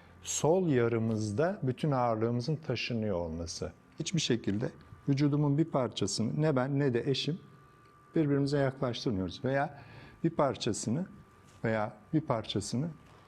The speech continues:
vücudumuzun birbirimizden uzaklaştırmıyoruz. Ayağımı koymayı düşünmeyeceğim. Düşüneceğim şey öbür ayağım. Sanki beni eşim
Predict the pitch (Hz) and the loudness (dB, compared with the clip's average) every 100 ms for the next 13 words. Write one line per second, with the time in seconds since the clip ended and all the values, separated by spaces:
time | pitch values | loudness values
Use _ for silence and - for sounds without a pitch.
0 | - 131 135 143 131 110 104 170 - - | -4 -2 0 0 2 0 -2 -6 -6 -16
1 | - - 156 135 120 110 160 143 123 127 | -14 -2 -2 0 0 0 -2 -2 0 -2
2 | 123 120 120 - 113 90 87 85 - - | 0 -2 -2 -4 -2 -2 -4 -6 -12 -10
3 | - 165 107 98 113 160 123 120 147 98 | -2 0 0 -2 0 0 2 0 -2 -2
4 | - 80 87 - - - - - - - | -4 -6 -6 -12 -16 -20 -20 -20 -20 -20
5 | - - 120 - 107 101 135 175 - 110 | -14 -4 -2 0 -2 0 -2 -2 -2 -2
6 | - - - - 139 113 95 87 85 110 | -6 -20 -20 -2 0 0 -2 -4 -6 -10
7 | - - - - - - - - - - | -20 -20 -20 -20 -20 -20 -20 -20 -20 -20
8 | - - - - - - 175 165 117 131 | -20 -20 -20 -20 -6 2 2 2 2 2
9 | 95 165 139 - 135 | 0 0 0 0 -2